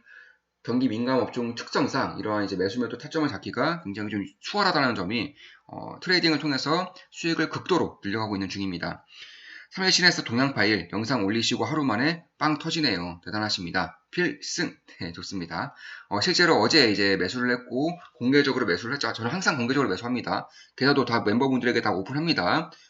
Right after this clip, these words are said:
좋은 마음 기쁜 덕에 멤버분들에게 계좌 오픈하고 있죠. 어, 자신 없는 매매자인데 오늘 가입해서 매수했습니다. 네, 어제 이제 제 멤버가 되신 분이에요. 어제 제 좋은 마음 기쁜 덕에 멤버가 되신 분이고,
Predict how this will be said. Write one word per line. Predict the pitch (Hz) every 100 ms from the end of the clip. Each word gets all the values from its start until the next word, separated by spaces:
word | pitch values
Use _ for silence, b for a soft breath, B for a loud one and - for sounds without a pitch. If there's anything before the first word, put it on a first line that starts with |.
| B
좋은 | - 127
마음 | 135 135
기쁜 | 120 - 127
덕에 | 117
멤버분들에게 | 95 110 107 104 98 135 170 170 B B
계좌 | - 120
오픈하고 | 98 135 127 95
있죠. | - 113 101 170 B B B B B B B -
어, |
자신 | 104 120 175
없는 | 165 160
매매자인데 | 107 123 143 123 98 113 113 -
오늘 | - 120 127
가입해서 | 104 113 120 120
매수했습니다. | 90 - 113 107 160 165 120 - -
네, | 101 90
어제 | 110 139 175 165 147
이제 | 113 107 B B B _
제 | - 101 95
멤버가 | 107 143 135
되신 | 104 123
분이에요. | 101 92 85
어제 | 90 107
제 | 104 95
좋은 | 104 120
마음 | 123 113
기쁜 | - - 113
덕에 | 107
멤버가 | 92 90 104 98
되신 | 95 110
분이고, | 95 87 85 123 -